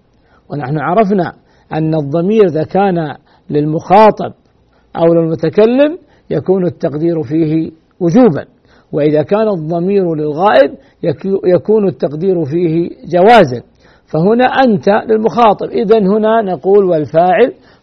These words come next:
ضمير مستتر وجوباً تقديره، آه، أنت". انظر، آه، إلى، إلى حرف جر،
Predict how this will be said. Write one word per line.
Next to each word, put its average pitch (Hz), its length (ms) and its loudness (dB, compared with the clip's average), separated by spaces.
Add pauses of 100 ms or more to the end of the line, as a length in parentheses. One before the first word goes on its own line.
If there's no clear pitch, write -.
ضمير 180 440 0
مستتر 180 640 -2 (340)
وجوباً 202 760 2 (320)
تقديره، 170 880 0 (300)
آه، 156 280 -2 (140)
أنت". 180 160 0 (1400)
انظر، 233 560 2 (720)
آه، 147 420 -4
إلى، 180 540 2 (200)
إلى 262 100 0
حرف 180 280 0
جر، 131 180 -10